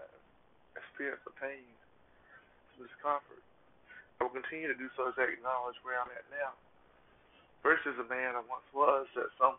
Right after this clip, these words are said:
still would call to my attention. The man I was and make their life decisions around who I was and their interactions with me.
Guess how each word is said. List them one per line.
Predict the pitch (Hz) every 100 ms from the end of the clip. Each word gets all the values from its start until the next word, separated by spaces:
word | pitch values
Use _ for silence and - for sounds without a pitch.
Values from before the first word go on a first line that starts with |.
| -
still | 139 123 -
would | -
call | - - -
to | -
my | -
attention. | - - - - - - - -
The | 127
man | 127 120
I |
was | 139 147 135 127
and | 123 113 - - -
make | 135 117
their | 131
life | 127 131 -
decisions | 147 143 127
around | 120 117 117 - - - -
who | - 135
I | 117
was | 117 160 156 143 143 - -
and | 127
their | 120 127
interactions | 131 135 - 117
with | 131 -
me. | 151